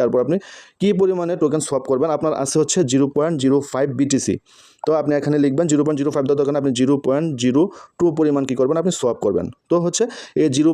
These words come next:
পয়েন্ট জিরো টু দিয়ে আপনি হচ্ছে একশো সাতষট্টিটা মোটো টোকেন পাবেন। তো এখন আপনি সোয়াপের উপরে, সোয়াপ টোকেন উপরে ক্লিক করে দেবেন। তো এই সোয়াপ টোকেন উপরে ক্লিক করে দিলাম। ক্লিক করার পর একটু লোড নেবে, লোড নেওয়ার পর হচ্ছে এই যে আপনি স্টার্ট রিজার্ভেশন উপরে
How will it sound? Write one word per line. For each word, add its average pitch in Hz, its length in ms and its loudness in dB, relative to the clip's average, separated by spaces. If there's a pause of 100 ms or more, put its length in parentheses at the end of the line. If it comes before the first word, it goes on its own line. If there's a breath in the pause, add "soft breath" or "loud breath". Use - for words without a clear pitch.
পয়েন্ট 170 280 0
জিরো 151 120 4 (100)
টু 156 140 2
দিয়ে 160 140 2
আপনি 160 120 -2
হচ্ছে 151 220 0
একশো - 240 -4
সাতষট্টিটা 165 500 0
মোটো 151 180 0
টোকেন 135 220 0
পাবেন। 156 260 0
তো 156 120 2
এখন 127 160 -2
আপনি 147 100 0 (160)
সোয়াপের 131 300 0
উপরে, 147 140 0 (380 loud breath)
সোয়াপ 147 200 -2
টোকেন 135 220 0
উপরে 151 180 0
ক্লিক 110 160 -2
করে 107 120 2
দেবেন। 92 160 -4 (220)
তো 131 60 0 (100)
এই 127 60 4 (100)
সোয়াপ 135 220 -4
টোকেন 131 180 0
উপরে 131 160 2
ক্লিক 127 160 -2
করে 120 100 2
দিলাম। 135 140 2 (600 loud breath)
ক্লিক 143 140 -2
করার 147 180 0
পর 151 100 2
একটু 143 160 2
লোড 135 160 2
নেবে, 143 140 2 (220)
লোড 135 180 2
নেওয়ার 135 180 0
পর 131 140 0
হচ্ছে 123 220 -2
এই 123 60 2
যে 127 100 2
আপনি 123 120 0 (160)
স্টার্ট 131 260 -2 (140)
রিজার্ভেশন 131 440 0
উপরে 117 140 2